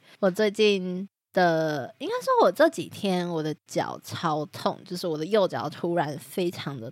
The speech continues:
痛，就是，嗯，走路会酸痛，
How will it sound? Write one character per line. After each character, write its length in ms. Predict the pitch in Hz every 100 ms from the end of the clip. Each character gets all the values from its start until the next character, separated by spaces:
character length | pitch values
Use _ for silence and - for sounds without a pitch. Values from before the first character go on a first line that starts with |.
| -
痛， 300 | - 175 -
就 80 |
是， 380 | 165 214 180 170 185 - _
嗯， 500 | 165 147 139 120 151 -
走 220 | - -
路 180 | 233 220
会 180 | 240
酸 340 | 277 - 156 104
痛， 280 | - -